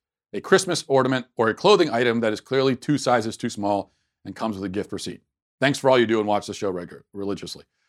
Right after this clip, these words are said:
Well, I need more information, Zach, because are, you talk about socks. Are the socks the fancy high-end socks that you buy? You get a pair of 'em for fourteen bucks at, at Target. That, for me, is fancy and high-end.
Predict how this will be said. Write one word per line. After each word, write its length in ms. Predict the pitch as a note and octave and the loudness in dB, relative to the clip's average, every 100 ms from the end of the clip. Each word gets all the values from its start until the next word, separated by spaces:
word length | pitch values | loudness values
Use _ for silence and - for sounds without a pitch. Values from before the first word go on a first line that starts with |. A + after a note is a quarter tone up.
| _ _ _ _ | _ _ _ _
Well, 100 | C#3+ | 4
I 40 | G3 | 4
need 160 | A#3+ | 4
more 160 | F3+ D3+ | 4 2
information, 500 | C#3+ A#2+ A#2+ G#2 F2+ | 2 0 0 -2 -4
Zach, 300 | F#2 F2+ - | -4 -4 -6
because 340 | G2+ G#2 G2+ | -4 -2 -2
are, 160 | A2 G#2 | -4 -8
you 200 | A2+ A2+ | -6 -4
talk 100 | B2 | -2
about 160 | A2 - | -2 -2
socks. 300 | G2 D#2 - | -6 -6 -6
Are 120 | A2 | -4
the 100 | G#2+ | -2
socks 440 | - B2+ A#2+ - - | 0 2 2 0 -8
the 100 | G#2+ | -8
fancy 400 | A#2+ A#2 A2+ A2 | -4 -4 -4 -2
high-end 420 | A#2 A2+ A2+ A2+ | -2 -2 -4 -2
socks 420 | A#2+ A2+ A2+ - | 0 0 -2 -8
that 120 | G#2 | -10
you 60 | G#2 | -2
buy? 420 | A2+ A2 G#2+ G#2+ - _ _ _ | 0 2 2 -2 -10 _ _ _
You 120 | G#2+ | -6
get 100 | A2 | -2
a 40 | G#2+ | -2
pair 280 | - A2+ A2+ | -2 0 2
of 80 | |
'em 160 | A2 G#2+ | 0 -6
for 220 | - G#2+ | -6 -8
fourteen 400 | - A#2+ A2 A2 | -2 -2 -2 -2
bucks 300 | G#2+ G#2+ - | 0 -2 -2
at, 120 | G#2+ - _ _ | -6 -6 _ _
at 200 | A2+ A2 | -10 -8
Target. 480 | - A#2 G#2+ A2 - | 0 0 0 -4 -4
That, 180 | A2 A2+ | -4 -4
for 60 | A2 | -4
me, 120 | A2+ | -4
is 140 | G#2+ | -4
fancy 320 | - A2 G#2+ G#2+ | -6 -8 -8 -8
and 80 | |
high-end. 400 | A2 A2+ A2 A2 | -6 -6 -4 -6